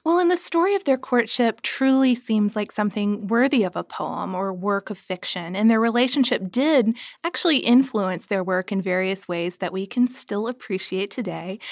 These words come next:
And of course, like many of the stories that we tell, there are a few twists here that modern research has given us, one of which, conveniently enough, since it is February, in addition to being Valentine's Day, ties into Black History Month.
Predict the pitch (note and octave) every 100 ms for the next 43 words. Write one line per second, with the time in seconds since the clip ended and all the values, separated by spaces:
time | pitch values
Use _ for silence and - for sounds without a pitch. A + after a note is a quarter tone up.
0 | - - D4+ D#4 - E4+ E4 C#4+ C4+ B3
1 | B3+ C#4 B3 A#3+ - G#3 G#3 - F#3+ G3
2 | - F#3+ F#3 F3+ - G3 G3+ G3+ - G3
3 | G3+ - - E4 G4 - - C#4+ C#4 C#4
4 | - - - - E3+ F#3 F#3 G3 G3+ G#3
5 | G#3+ A#3 G3+ F#3+ F#3+ F#3 - F#3+ - E3
6 | E3 E3 G#3+ - - - - A3 A#3 C4
7 | E4+ G4 A3 F#3 B3 - - A3 G#3+ A3+
8 | C#4 C#4+ G#3+ G3 F3+ F3 E3+ E3 A3+ -
9 | F#3+ - G#3+ A3+ A#3 - - C#4 C#4 A#3+
10 | G#3 G3 G3+ A3+ - G#3+ G3+ A3 - G3+
11 | G3 F#3 G3 F#3+ G#3+ B3 F#3+ D#3 E3+ E3+
12 | F3+ F3+ - F3 F3 A#3 - - - -
13 | - A3 B3 B3+ G#3 G3+ G#3+ A3 G3+ G3+
14 | - F4+ - F3 F#3+ - -